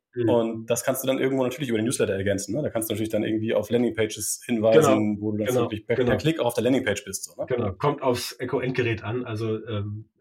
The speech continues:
Speaker 1: den, äh, hier Echo, was hab ich hier stehen? Plus, glaub ich, der ist ja
Speaker 2: Du
Speaker 1: ohne
Speaker 2: meinst den,
Speaker 1: Bildschirm.
Speaker 2: genau.
Speaker 1: Es gibt ja
Speaker 2: Ja.
Speaker 1: mittlerweile auch die mit Bildschirm, ähm, da hättest du natürlich dann rein theoretisch eine visuelle Variante.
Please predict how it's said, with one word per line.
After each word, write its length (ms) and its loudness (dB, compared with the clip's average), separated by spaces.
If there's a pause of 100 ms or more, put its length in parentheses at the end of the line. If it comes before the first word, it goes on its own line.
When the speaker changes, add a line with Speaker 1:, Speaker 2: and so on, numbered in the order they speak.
(240)
Speaker 1:
den, 320 -4
äh, 180 -10
hier 240 -6
Echo, 340 -8
was 140 -10
hab 80 -4
ich 80 -8
hier 120 -4
stehen? 300 -4
Plus, 320 -4
glaub 280 0
ich, 140 -6
der 140 -2
ist 120 -6
ja 80 -2
Speaker 2:
Du 100 -2
Speaker 1:
ohne 80 4
Speaker 2:
meinst 140 4
den, 80 6
Speaker 1:
Bildschirm. 240 0
Speaker 2:
genau. 260 2 (180)
Speaker 1:
Es 80 -6
gibt 160 0
ja 60 8
Speaker 2:
Ja. 60 6
Speaker 1:
mittlerweile 260 4
auch 80 -2
die 140 0
mit 220 4
Bildschirm, 640 2
ähm, 300 0
da 100 -2
hättest 280 0
du 40 -4
natürlich 340 0
dann 140 -2
rein 180 0
theoretisch 500 -4
eine 100 -2
visuelle 380 0
Variante. 560 0